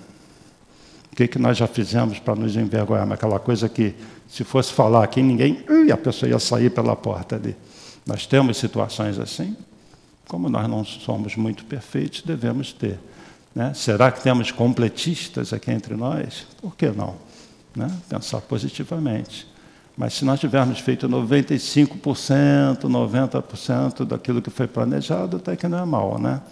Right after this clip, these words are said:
O importante é que a gente entenda a vida na sua plenitude, tá?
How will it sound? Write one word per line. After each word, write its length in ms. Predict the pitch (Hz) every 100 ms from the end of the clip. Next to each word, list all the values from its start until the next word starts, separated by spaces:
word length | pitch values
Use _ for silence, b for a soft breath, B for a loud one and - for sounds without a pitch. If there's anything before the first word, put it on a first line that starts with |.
| B B B B -
O 80 | 147
importante 600 | 147 143 135 160 165 156
é 20 |
que 80 | 151
a 60 |
gente 340 | 123 147 135 185
entenda 640 | 135 131 147 143 139 135
a 160 | - 120
vida 440 | 107 139 120 104
na 120 | 101
sua 260 | 113 - 117
plenitude, 800 | - 117 113 - 107 104 - - - B B B _ _ -
tá? 300 | 104 147